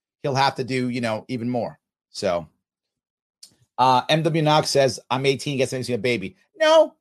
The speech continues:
you're all youngsters. It's all fine. It's fine. I don't mind. All youngsters. <laughs> So all good. So, yes, absolutely. Middle age.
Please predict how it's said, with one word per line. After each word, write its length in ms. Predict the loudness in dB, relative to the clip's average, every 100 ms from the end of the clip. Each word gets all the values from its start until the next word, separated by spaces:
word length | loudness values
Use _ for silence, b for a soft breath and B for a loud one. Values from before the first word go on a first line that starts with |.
| _ _
you're 120 | 2
all 120 | 4 4
youngsters. 540 | 4 2 2 0 -2 _ _ -4
It's 80 |
all 100 | -2
fine. 340 | 2 2 2 -4 _ _ _ -10
It's 100 | -4
fine. 280 | -4 -4 -14 _ _ _ _ _ _ _ _ _
I 40 | -4
don't 120 | -2
mind. 240 | -4 -6 -14 _ _
All 160 | -4 -4
youngsters. 460 | -6 -12 -18 -20 _
<laughs> 60 | _ _
So 140 | -12 -6
all 200 | -4 -4
good. 300 | -4 -8 -10
So, 320 | -10 -6 -6 -4
yes, 340 | -4 -4 -8 b b b -12
absolutely. 300 | -10 -6 -4
Middle 200 | -2 0
age. 300 | -2 -2